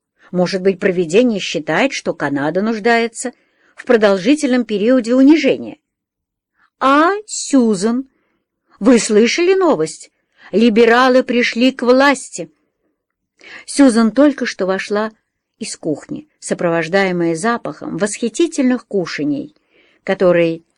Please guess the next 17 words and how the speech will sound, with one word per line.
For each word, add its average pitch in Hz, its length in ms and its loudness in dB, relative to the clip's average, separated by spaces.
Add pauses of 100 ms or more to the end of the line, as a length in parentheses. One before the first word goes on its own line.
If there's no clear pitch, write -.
(220)
казалось, 175 480 0
всегда 196 440 -2
распространяла 175 1000 -6
вокруг 143 400 -12
себя. 156 400 -12 (1080)
"Вот 160 760 0
как! 311 460 -4 (640)
Я 175 300 0
что-то 214 400 0
не 240 140 2
замечала, 262 920 4 (320)
чтобы 269 360 2
тесто 262 480 2
у 240 40 4
меня 233 280 4
поднималось 233 680 2
лучше, 233 600 2